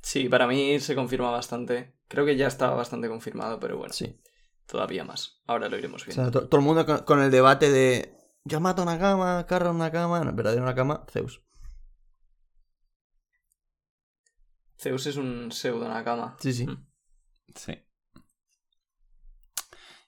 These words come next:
Speaker 3: Em, pues ahí queda la explicación de que básicamente Zeus está condenado a seguir en el Climatact, o sea que nos lo vamos a llevar seguramente. Y,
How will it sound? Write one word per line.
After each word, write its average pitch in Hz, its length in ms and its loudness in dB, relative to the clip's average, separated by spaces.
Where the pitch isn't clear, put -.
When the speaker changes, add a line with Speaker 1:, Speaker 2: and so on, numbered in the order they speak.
Speaker 3:
Em, 92 800 -2
pues 87 220 -4
ahí 90 260 6
queda 90 160 4
la 87 80 4
explicación 87 460 -2
de 82 80 -2
que 80 80 -4
básicamente 82 480 -4
Zeus 80 280 -6
está 82 580 0
condenado 101 480 6
a 95 60 6
seguir 92 240 0
en 92 80 2
el 87 100 0
Climatact, 87 420 2
o 82 60 -2
sea 82 160 -2
que 76 320 -8
nos 82 240 -4
lo 85 120 0
vamos 82 180 -2
a 82 60 0
llevar 85 320 -2
seguramente. 95 760 -4
Y, 107 500 4